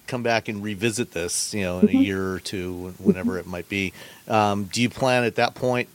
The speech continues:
Speaker 1: to, um, start to look at hands-free systems as well, and, and, you know, maybe eyes-off systems like Mercedes Drive Pilot that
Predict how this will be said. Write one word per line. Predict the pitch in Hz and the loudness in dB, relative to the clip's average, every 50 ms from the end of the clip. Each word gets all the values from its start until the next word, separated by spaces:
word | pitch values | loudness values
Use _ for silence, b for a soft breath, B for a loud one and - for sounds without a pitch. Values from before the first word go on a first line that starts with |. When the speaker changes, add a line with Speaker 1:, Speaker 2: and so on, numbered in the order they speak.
| - - | -10 -6
Speaker 1:
to, | - 123 120 117 113 113 110 101 - B B B B B B - | -2 0 2 4 4 4 2 0 -2 B B B B B B 0
um, | 107 107 104 104 104 101 101 98 101 98 - - _ - _ - _ _ _ _ _ _ - 139 127 - - | 2 4 4 4 2 2 0 -2 -4 -6 -10 -16 _ -20 _ -20 _ _ _ _ _ _ -20 -20 -20 -16 -12
start | - - - 135 127 - | -6 2 4 4 4 4
to | - 127 | 0 -2
look | 113 113 120 117 - | 0 0 0 0 0
at | 131 127 117 113 110 107 - - - | 0 2 4 4 4 2 0 -4 -8
hands-free | - - 123 117 110 - - 127 127 123 | -2 0 0 0 0 -2 -2 0 0 0
systems | - - 120 - - 131 127 120 | 2 0 0 0 0 -2 -2 -2
as | 117 98 90 | -2 0 2
well, | 104 110 117 120 120 120 110 | 4 6 6 6 6 4 2
and, | 107 104 | 0 0
and, | - 107 104 101 98 92 - - | -2 -2 -2 -4 -6 -8 -8 -6
you | 110 101 | -4 -4
know, | 95 | -2
maybe | 98 104 95 104 101 - | -4 -4 -4 -4 -4 -2
eyes-off | 98 101 107 110 101 110 101 107 107 | 0 2 2 2 2 2 2 2 2
systems | - - 123 110 - - 120 117 107 107 | 0 -2 -6 -6 -4 -4 -4 -4 -4 -2
like | 107 101 101 95 - - - - 92 95 | 0 0 0 -2 -4 -10 -20 -18 -12 -10
Mercedes | 101 92 - 104 95 95 87 | -6 -2 -2 -2 -2 -4 -6
Drive | - 110 104 113 113 - | -2 0 0 0 0 0
Pilot | - 107 113 117 117 120 123 - | -2 0 0 2 0 -2 -2 -2
that | - 110 101 | -2 -2 -2